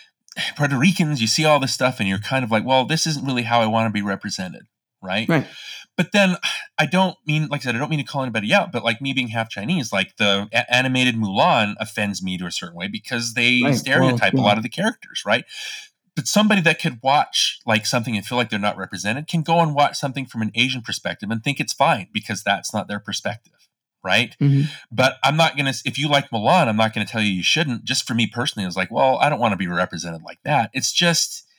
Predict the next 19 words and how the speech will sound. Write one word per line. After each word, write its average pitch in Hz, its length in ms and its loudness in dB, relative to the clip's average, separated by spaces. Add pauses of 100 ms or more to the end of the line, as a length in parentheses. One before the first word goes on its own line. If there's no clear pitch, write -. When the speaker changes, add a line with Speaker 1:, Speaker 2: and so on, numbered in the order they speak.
(500)
Speaker 1:
when 175 160 2
you 220 100 4
walk 190 260 4
into 156 160 0
West 135 280 2
Side 117 200 0
Story, 120 300 -6
there 120 160 -4
are 117 60 -2
gonna 131 340 0
be 120 220 2
issues. 95 360 0
You're 107 120 0 (200)
going 120 420 4
to 110 60 4
be 104 160 2
talking 98 480 -4
about - 300 -14
stuff. - 280 -14